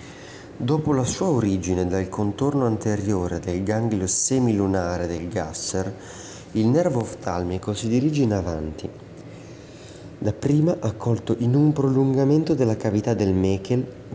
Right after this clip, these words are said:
poi nella parete laterale del seno cavernoso della dura madre, al di sotto del nervo trocleare. Prima però di impegnarsi nella parete, un esile ramo collaterale,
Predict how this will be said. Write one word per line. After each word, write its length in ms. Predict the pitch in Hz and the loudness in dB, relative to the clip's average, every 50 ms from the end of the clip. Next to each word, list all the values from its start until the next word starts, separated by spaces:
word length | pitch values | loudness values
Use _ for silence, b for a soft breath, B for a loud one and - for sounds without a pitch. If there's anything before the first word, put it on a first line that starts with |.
| - - | -6 0
poi 360 | - 156 160 165 175 180 - | 2 4 4 4 4 2 2
nella 300 | - 117 123 123 127 127 | 2 2 4 4 4 2
parete 400 | 127 139 135 139 151 151 151 139 | 2 0 2 2 2 2 2 2
laterale 500 | 123 120 120 - 131 127 135 139 151 156 | 2 2 0 0 0 0 2 2 2 0
del 220 | 147 131 117 104 101 | 2 2 2 2 2
seno 300 | - - - 135 135 131 | 0 -2 0 0 0 0
cavernoso 800 | - 117 95 95 104 95 98 95 92 90 87 90 85 101 107 101 B B B B B | 0 -2 0 0 0 2 2 2 2 2 2 0 0 0 -2 -2 B B B B B
della 220 | - 113 117 120 120 | 0 2 4 4 4
dura 260 | 110 117 110 110 104 | 4 2 2 2 2
madre, 680 | 95 92 87 85 85 82 92 85 - B B B B B B B B B - 107 | 2 0 0 -2 -2 -2 -4 -4 -4 B B B B B B B B B -6 -2
al 120 | 113 113 | -2 0
di 100 | 107 127 | 0 -2
sotto 480 | 120 - - 160 170 170 - - 180 170 | -2 0 0 0 0 0 0 0 2 4
del 160 | 147 139 117 | 4 4 4
nervo 380 | 107 101 98 98 104 92 101 101 | 4 4 2 0 0 -2 -4 -2
trocleare. 840 | - 101 98 - 107 101 98 87 82 85 82 82 82 82 - - - - - - - - B B B B B B B B B B B B B B B - - | -2 -4 -4 -2 -2 -2 0 0 -2 -2 -4 -4 -6 -8 -10 -14 -18 -18 -18 -20 -20 -20 B B B B B B B B B B B B B B B -8 -4
Prima 320 | - 165 170 175 165 143 | -2 0 2 2 0 0
però 340 | - 131 117 113 104 92 92 | 2 0 0 0 0 0 -2
di 140 | 92 92 101 | -2 -2 -2
impegnarsi 880 | 104 101 98 110 104 101 107 113 117 110 104 95 95 - - - 95 | -2 0 0 0 0 2 2 2 2 2 0 -2 -2 -6 -6 -6 -4
nella 240 | 90 90 90 90 90 | -2 -2 -2 -2 -2
parete, 500 | - 95 95 101 98 117 139 139 120 101 | -2 -2 -2 0 0 2 2 2 2 2
un 160 | 98 104 110 131 | 2 2 2 2
esile 440 | 147 151 151 143 120 104 101 101 | 2 2 2 0 2 2 2 2
ramo 440 | 95 107 120 127 135 135 139 135 110 - | 2 2 0 0 0 0 -2 -2 -4 -6
collaterale, 1120 | - - 156 156 156 131 110 - - 101 92 87 90 85 82 82 82 90 104 107 - B B | -4 0 2 2 2 2 0 0 0 -2 0 0 0 -2 -2 -2 -2 -2 -2 -4 -6 B B